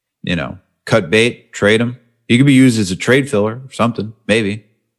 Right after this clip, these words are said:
uh, before the season starts. You don't know.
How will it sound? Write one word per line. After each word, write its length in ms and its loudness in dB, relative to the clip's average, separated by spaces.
uh, 120 -2
before 300 -2
the 60 -4
season 260 -4
starts. 560 -6
You 80 -2
don't 220 0
know. 260 -6